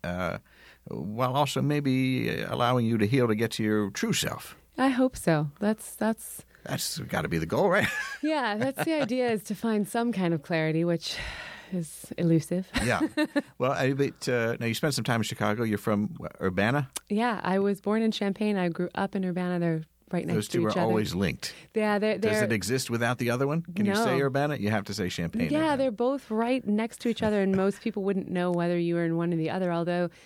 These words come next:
Speaker 2: it's very interesting to
Speaker 1: <laughs>
Speaker 2: me that Urbana is very politically liberal and Champaign is much more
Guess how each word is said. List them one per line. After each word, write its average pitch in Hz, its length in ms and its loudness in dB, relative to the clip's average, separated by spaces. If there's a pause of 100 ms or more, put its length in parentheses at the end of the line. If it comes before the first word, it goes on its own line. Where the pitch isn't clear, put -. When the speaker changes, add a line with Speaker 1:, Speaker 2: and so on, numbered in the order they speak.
(180)
Speaker 2:
it's - 160 -12
very 220 220 0
interesting 202 760 0 (140)
to 175 240 2
Speaker 1:
<laughs> - 80 0
Speaker 2:
me 202 400 2
that 180 280 0 (280)
Urbana 214 360 2
is 202 140 0
very 180 380 2 (160)
politically 180 600 -4
liberal 190 580 2
and 170 260 2
Champaign 180 480 -2
is 180 180 -2
much 170 260 0
more 165 200 0